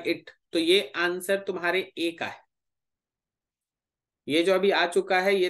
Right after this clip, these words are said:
तुम्हारा आंसर ए है। This is for answer A, ए है। अब बी के लिए चलो काम करो। बी के लिए आपको क्या बोल रहा है वो सुनो।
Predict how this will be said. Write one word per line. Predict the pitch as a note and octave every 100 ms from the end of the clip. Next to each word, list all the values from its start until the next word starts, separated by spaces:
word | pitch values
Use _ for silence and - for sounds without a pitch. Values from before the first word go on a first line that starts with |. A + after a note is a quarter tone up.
| F3+
तुम्हारा | F3 E3 E3+ F#3+
आंसर | - D#3 D#3+ F3+ F3 -
ए | D3
है। | - - _ _ _ _ _ _ _ _ _ _ _ _ _ _ _ _ _ C3+
This | C3+
is | F#3 -
for | F3 F3+ - - _ _ _ _ _ _ _ _ _ _ _ _
answer | - D3 D3 D3+
A, | C#3 B2+ _ _ _ _ _ _ _ _ _ _ _ _ -
ए | D3+
है। | B2 - - _ _ _ _ _ _ _ _ _ _ _ _ _ _ _ _ _ _ _ -
अब | G3+ G#3 - -
बी | C#3+ C#3 A3+
के | A#3 A3+
लिए | G#3 G#3
चलो | F3 F3
काम | D#3 A2+ G#2+
करो। | - - _ _ _ _ _ _ _ _ _ _ _ _ _ _ _ -
बी | A#2+ G3+
के | G#3 A3
लिए | G#3+
आपको | G3 G3 G3+
क्या | G3 F#3+
बोल | F#3+ F#3+
रहा | F#3
है |
वो | D3
सुनो। | C#3+ E3 F3+